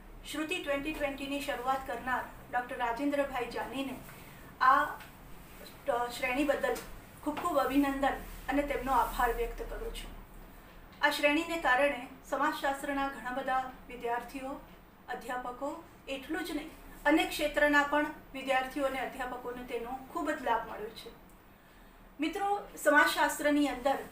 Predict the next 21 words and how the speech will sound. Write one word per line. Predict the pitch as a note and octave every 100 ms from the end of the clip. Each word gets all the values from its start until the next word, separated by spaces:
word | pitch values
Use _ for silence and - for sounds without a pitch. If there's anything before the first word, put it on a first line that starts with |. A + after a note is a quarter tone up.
| - - C#4
આપણે | D#4 D#4+ E4
સમસ્યાત્મક | - C4+ C#4 D4+ D4 D4+ D#4+ -
પરિસ્થિતિને | C4 C#4 - D4 C#4 C#4
પણ | D4+ D4
કાર્યાત્મક | C#4 B3 B3 C4 B3+ A#3
કરીએ | A3+ A3+ A3+
છીએ. | G#3+ - - - - - - -
ત્યારે | D4+ C#4+ C#4 D#4 - -
આવી | C4
કોરોના | C#4 C4+ C4 D4 D4
મહામારી | C4+ C4 C#4 C4+ C#4+
જેવી | C#4 C4 C#4 C#4
સમસ્યાત્મક | - B3+ B3 C4+ B3 C#4 C#4+ -
પરિસ્થિતિમાં | B3 B3 C#4 - C4 B3 -
પણ | D4 C#4+ - - - -
રાજેન્દ્રભાઈએ | - A#3+ D4 D#4+ D#4+ D4 C4+ A#3 C4 - - - - - -
આ | D4
સમયનો | C#4+ C4+ D#4+ D#4+ E4 F4+ F#4 - -
કાર્યાત્મક | C4 C#4 C#4+ - F4 D#4+
ઉપયોગ | - C4+ C4+ C4+
કરીને | C4 C#4 C#4